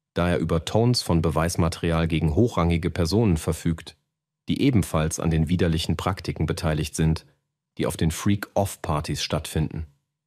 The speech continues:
Diddy ließ Arbeiter aus der ganzen Welt für seine Unterhaltung zu seinen Partys kommen und zwang die Darsteller zu nicht einvernehmlichem Geschlechtsverkehr, wobei er Geld als Köder benutzte.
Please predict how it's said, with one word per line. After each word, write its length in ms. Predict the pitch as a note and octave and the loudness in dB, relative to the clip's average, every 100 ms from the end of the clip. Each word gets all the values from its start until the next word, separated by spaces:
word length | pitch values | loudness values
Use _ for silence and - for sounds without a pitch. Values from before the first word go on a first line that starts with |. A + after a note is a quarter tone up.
| _ _ _ _ _ _ _ - | _ _ _ _ _ _ _ -2
Diddy 240 | F2 F2 | 2 2
ließ 360 | D2+ F2 E2 - | 2 0 -2 -2
Arbeiter 520 | F#2+ F#2+ E2 E2 E2 | -2 0 0 0 0
aus 140 | D#2+ | -2
der 120 | - F2 | -2 0
ganzen 400 | F#2 A2+ G2+ E2+ | 0 0 0 2
Welt 200 | G2+ - | 0 0
für 120 | E2+ | -2
seine 220 | F2 E2+ | 0 0
Unterhaltung 580 | - F2+ E2+ F#2 F#2+ F2+ | 0 0 0 0 0 0
zu 100 | D#2 | 0
seinen 280 | F2+ F2 E2 | 2 2 2
Partys 440 | G2+ A2 - - | 0 0 -2 -4
kommen 360 | - F2+ F#2+ - _ _ _ - | 0 0 0 -6 _ _ _ -2
und 140 | A2 | 0
zwang 200 | - C3+ | 2 2
die 140 | C#3 G2 | 2 2
Darsteller 560 | G2 B2 - G#2+ G2+ | 2 0 0 0 0
zu 140 | - G2+ | 2 4
nicht 380 | A2 C3+ - | 4 2 -2
einvernehmlichem 760 | F#2 A2+ - F#2+ F#2+ F#2 F2+ F#2 | 0 0 2 4 4 4 2 2
Geschlechtsverkehr, 920 | F#2 - A2+ - - D#2+ - E2 D#2+ - _ _ _ _ _ | 0 0 -2 -2 -6 -4 -2 0 -2 -6 _ _ _ _ _
wobei 240 | D#2+ D#2+ | -2 0
er 100 | C2 | -2
Geld 460 | D#2 E2 E2+ G2+ - _ | 0 2 2 0 -6 _
als 220 | F2 - | -6 -4
Köder 320 | - A#2 G2+ | 0 2 2
benutzte. 560 | D#2 E2 E2 - - D#2 | 2 0 0 -2 -6 -8